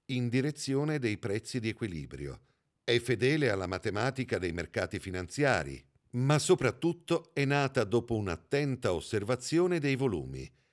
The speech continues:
È una tecnica che nasce infatti dai movimenti manipolatori e repentini delle mani forti. Se hai mai osservato le fluttuazioni che si verificano durante gli eccessi di mercato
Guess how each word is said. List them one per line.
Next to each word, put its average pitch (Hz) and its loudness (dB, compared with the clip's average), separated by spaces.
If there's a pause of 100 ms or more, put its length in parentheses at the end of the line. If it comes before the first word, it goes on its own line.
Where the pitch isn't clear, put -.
(120)
È 135 6
una 135 4
tecnica 104 0
che 117 0
nasce 135 -2
infatti 135 -4
dai 110 0
movimenti 117 -2
manipolatori 104 0
e 76 0
repentini 85 -4
delle 117 0
mani 127 -2
forti. 73 -6 (600)
Se 185 6
hai 170 6
mai 226 2
osservato 117 2
le 92 2
fluttuazioni 110 -2
che 87 -6
si 98 -8
verificano 95 -2
durante 110 -2
gli 85 -4
eccessi - -4
di 90 -6
mercato 80 -4